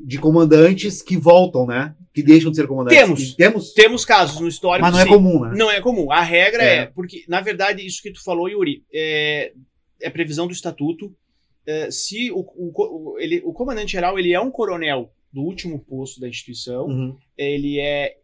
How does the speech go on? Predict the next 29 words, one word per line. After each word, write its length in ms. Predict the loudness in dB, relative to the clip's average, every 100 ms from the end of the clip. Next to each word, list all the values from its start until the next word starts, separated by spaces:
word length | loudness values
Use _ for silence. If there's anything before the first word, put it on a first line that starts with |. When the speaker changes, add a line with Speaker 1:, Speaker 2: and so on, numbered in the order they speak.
| _
Speaker 2:
ele 180 | -6 -4
é 80 | -4
nomeado 720 | -6 -6 -2 0 0 -4 -10
pelo 680 | -6 -4 -4 -6 -8 -12 -16 _
comandante, 580 | -6 -4 -6 -8 -12 -10
ele, 160 | -10
perdão, 340 | -8 -10 -8 -10
ele 80 | -10
é 60 |
nomeado 680 | -10 -8 -2 0 0 -2 -8
pelo 300 | -6 -6 -6
governador, 760 | -8 -8 -10 -10 -8 -6 -6 -6
ouvido 640 | -6 -6 -6 -4 -4 -4
o, 180 | -8 -10 _ _ _
o 120 | -18 -14
secretário 520 | -14 -14 -12 -8 -8
de 60 |
segurança, 520 | -10 -12 -8 -8 -6 -4
Speaker 1:
Aham. 40 |
Speaker 2:
né, 160 | -4 -6
da, 100 | -12
o, 360 | -16 -20 -20
o 80 | -20
secretário 420 | -18 -16 -8 -8
responsável 640 | -8 -12 -16 -14 -8 -6 -6
pela 180 | -12
pasta 320 | -14 -16 -16 -20
de 80 |
segurança, 520 | -20 -16 -14 -14 -16